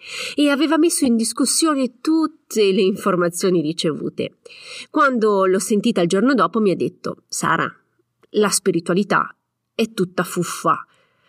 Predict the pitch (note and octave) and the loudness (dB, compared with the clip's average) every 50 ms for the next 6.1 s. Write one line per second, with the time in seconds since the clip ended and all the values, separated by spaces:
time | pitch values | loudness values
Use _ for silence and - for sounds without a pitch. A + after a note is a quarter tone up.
0 | _ _ _ _ - - F3 G#3 G3+ - D4+ - - G3+ F3 D#3+ D#3+ D#3+ D#3+ - | _ _ _ _ 0 2 2 2 2 0 0 0 0 0 0 2 2 0 0 -2
1 | - - _ _ _ _ _ A#3+ B3+ A#3 G#3 F#3 E3+ C#3+ D#3 - D#3+ C#3+ - - | -4 -10 _ _ _ _ _ 2 2 4 4 4 2 0 -2 -2 -4 -6 -6 -6
2 | B2+ - - - - - - - - - _ _ _ _ _ _ _ _ _ _ | -8 -10 -8 -8 -10 -8 -6 -8 -8 -8 _ _ _ _ _ _ _ _ _ _
3 | _ _ _ _ _ _ _ _ _ _ _ C4+ D4 C4+ D#4+ - - - - F#4 | _ _ _ _ _ _ _ _ _ _ _ 0 0 0 0 -2 -2 0 2 2
4 | D#4+ - - - - - A#3 A3+ G3+ - F#3 F#3 - F3 D#3+ F3 F3 E3 D3+ D3 | 2 2 0 -2 0 0 0 0 0 0 -2 -2 -2 -2 0 2 2 2 0 0
5 | D3 D3+ - F3+ F3+ G3+ A3+ G#3+ - B3 A#3 A#3 A#3+ - G#3 G#3 G3 F#3+ F#3 F#3 | -2 -2 -2 -2 0 0 -2 -2 0 0 0 0 0 0 -2 0 0 0 0 0
6 | F3+ F3+ | 0 0